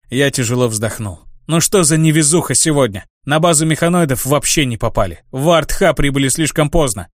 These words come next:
А теперь ещё и к началу сражения мейлонцев с композитом опоздали.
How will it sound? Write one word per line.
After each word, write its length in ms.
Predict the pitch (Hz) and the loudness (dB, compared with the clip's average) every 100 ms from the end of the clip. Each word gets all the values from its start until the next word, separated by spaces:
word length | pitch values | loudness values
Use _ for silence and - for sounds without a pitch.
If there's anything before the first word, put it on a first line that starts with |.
| _ | _
А 100 | 131 | -2
теперь 280 | 131 151 147 | 0 0 0
ещё 200 | 127 156 | 2 0
и 40 | |
к 60 | - | 0
началу 360 | 147 - 147 | -2 0 0
сражения 520 | 139 - 139 147 143 139 | 0 0 0 0 0 0
мейлонцев 520 | 147 156 156 - 131 | 2 2 2 0 -2
с 60 | |
композитом 600 | - 151 160 147 147 120 | 0 0 2 2 0 -2
опоздали. 520 | 117 139 120 123 92 | -2 -2 0 -2 -2